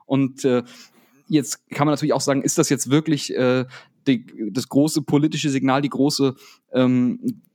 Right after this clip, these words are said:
d-, die große politische Intention auch dahinter, die es erstmal zu haben scheint, oder ist es nicht vielleicht einfach auch eine ökonomische Entscheidung? Ähm, aber ich denke,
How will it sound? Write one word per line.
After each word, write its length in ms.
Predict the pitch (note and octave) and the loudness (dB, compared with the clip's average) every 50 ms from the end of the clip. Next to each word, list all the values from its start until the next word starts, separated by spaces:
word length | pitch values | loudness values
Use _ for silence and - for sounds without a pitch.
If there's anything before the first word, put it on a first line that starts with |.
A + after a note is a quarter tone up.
| _ _ _ _ _ - | _ _ _ _ _ -16
d-, 200 | - C3 C3+ C#3+ | -8 -2 -2 0
die 100 | C#3+ C#3 | 0 0
große 260 | B2+ B2 C#3 D#3 D#3 C#3+ | 0 0 0 0 0 -2
politische 400 | - - D3+ D3 D3+ D3+ B2+ D3+ | 0 2 2 2 2 0 -2 -2
Intention 680 | D3+ C#3+ C#3+ C3 C3 - - - C#3+ D3+ F#3+ G3+ F#3+ D3+ | 0 0 0 0 0 0 2 2 4 4 4 2 2 0
auch 300 | - A2+ A#2+ C3+ - - | 0 2 0 0 0 0
dahinter, 840 | - C3 A#2 A2 B2+ C#3+ D#3+ E3 - E3+ D#3 D#3 E3 F3+ F3 D3+ C3 _ - | 0 0 0 2 0 0 0 0 0 0 0 0 0 0 -2 -4 -6 _ -6
die 160 | C3+ C3 C#3 | -2 -2 -2
es 100 | C3 - | 0 0
erstmal 400 | - A2+ B2+ - - C3+ B2 B2 | 0 -2 -2 0 0 0 0 2
zu 160 | - C#3 B2 | 0 0 0
haben 240 | A#2+ A#2+ A#2+ A#2+ A#2+ | 2 2 0 0 -2
scheint, 360 | A#2+ - B2+ C3 C#3 C#3+ - | -2 0 0 0 0 0 0
oder 200 | - D#3 D3 C3 | 0 0 2 2
ist 140 | F#2 C3 - | 0 -2 -4
es 100 | C3+ - | -4 -4
nicht 140 | C#3 C3 - | -4 -4 -2
vielleicht 280 | C3+ C3 A#2+ A#2+ - | -2 -2 -2 -2 -2
einfach 200 | - A#2+ A#2+ C#3 | -4 -4 -4 -4
auch 180 | G#2 - A2+ - | -4 -4 -4 -4
eine 80 | C3 F#2 | -4 -6
ökonomische 540 | A#2 - A#2+ A#2+ A#2+ C3 C#3+ C3 - - | -4 -4 -2 0 2 2 2 0 -2 -4
Entscheidung? 580 | - A2 A2 - - F#2+ G#2+ A#2+ B2 A#2 C3 C3+ - - - - - - _ _ _ - | -6 -6 -8 -6 -4 -2 -2 0 0 -2 -4 -4 -8 -16 -20 -20 -20 -20 _ _ _ -6
Ähm, 280 | A#2+ A#2+ B2 B2+ - - | -4 -2 -2 -4 -4 -6
aber 160 | B2 B2 B2+ | -4 -4 -4
ich 160 | A#2+ - _ | -6 -6 _
denke, 320 | - B2 B2+ C#3 E3 D3 | -6 -4 -4 -2 -4 -4